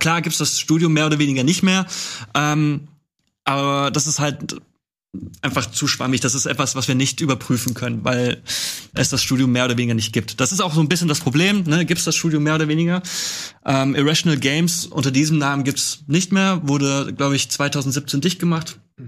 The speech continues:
von Ken Levine. Ähm, hat beziehungsweise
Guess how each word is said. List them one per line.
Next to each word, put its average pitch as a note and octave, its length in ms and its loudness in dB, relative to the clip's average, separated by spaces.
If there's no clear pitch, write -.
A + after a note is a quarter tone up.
von C#3 220 -2
Ken C#3 160 2
Levine. D#3 420 0
Ähm, C3 340 2
hat C3+ 200 -2
beziehungsweise B2 800 -2